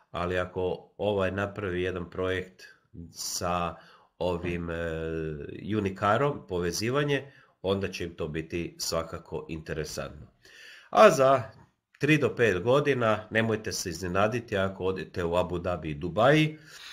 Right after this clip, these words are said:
i vidite ovake zgrade, gradove, jer tamo ima malo mjesta, a oni žele privući ne samo turiste, ne samo biznismene da imaju tamo svoje kompanije,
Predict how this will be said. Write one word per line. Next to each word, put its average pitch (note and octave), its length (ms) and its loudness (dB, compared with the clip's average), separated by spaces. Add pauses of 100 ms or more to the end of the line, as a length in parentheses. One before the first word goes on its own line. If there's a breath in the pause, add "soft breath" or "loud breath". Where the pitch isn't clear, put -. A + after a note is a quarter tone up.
(320 loud breath)
i G#2 420 2
vidite F#2+ 520 -2
ovake F2 580 0 (420)
zgrade, A2 720 4
gradove, A#2 800 4 (240 loud breath)
jer F2+ 240 -4
tamo G2+ 240 2
ima F#2 200 0
malo C3 360 4
mjesta, A#2 540 0 (260)
a D#2 320 -6
oni G#2+ 520 0
žele G2 640 2 (180)
privući G2 680 -2 (240 loud breath)
ne D3+ 240 4
samo F3 360 2
turiste, D3 680 0
ne A2 160 0
samo A#2+ 320 0
biznismene A2 720 -2
da F#2 140 0
imaju F#2 400 0
tamo E2 260 -4
svoje E2+ 280 -6
kompanije, G#2 680 -2